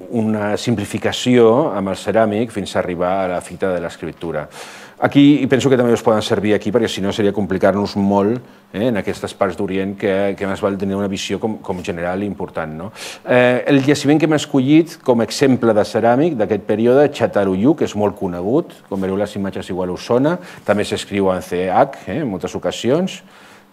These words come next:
Chataruyuk és el més gran i millor conservat dels jaciments d'aquest període i és dels primers que va tenir ceràmica fa uns nou mil anys. Les primeres ceràmiques, bueno,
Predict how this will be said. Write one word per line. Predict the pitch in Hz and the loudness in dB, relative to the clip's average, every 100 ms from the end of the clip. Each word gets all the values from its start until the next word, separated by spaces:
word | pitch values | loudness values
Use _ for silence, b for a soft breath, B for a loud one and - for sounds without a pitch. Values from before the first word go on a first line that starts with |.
| - | -4
Chataruyuk | 117 123 123 117 127 147 - - B B _ - | 0 2 4 4 4 4 -2 -20 B B _ 0
és | 127 135 139 - - | 4 4 4 -2 -2
el | 120 110 110 107 | 2 4 4 2
més | 104 131 - | 2 0 2
gran | 127 135 175 143 | 4 4 2 0
i | 113 | 0
millor | 110 120 | 2 0
conservat | 175 180 - 107 101 117 - - - | 0 -2 0 0 2 2 0 -12 -8
dels | 107 104 | -4 -2
jaciments | 104 - 107 110 | -2 -6 -4 -4
d'aquest | 113 101 - | -4 -6 -6
període | 98 92 95 117 | -6 -6 -4 -2
i | 107 | -2
és | 92 | -4
dels | 107 - | -4 -4
primers | - 101 113 143 180 | -6 -2 0 0 -2
que | - 90 | -6 -6
va | 90 | -4
tenir | 92 87 | -6 -8
ceràmica | 104 92 101 120 | -8 -6 -6 -6
fa | 101 | -8
uns | 104 | -8
nou | 208 196 | -8 -6
mil | 196 175 | -6 -6
anys. | 73 - - - _ B B B | -10 -14 -20 -20 _ B B B
Les | B 120 | B -4
primeres | 120 139 - | 2 2 2
ceràmiques, | 120 101 95 92 82 - - - _ _ _ _ _ - | 0 0 -2 -6 -8 -10 -20 -20 _ _ _ _ _ -6
bueno, | 98 76 | -6 -6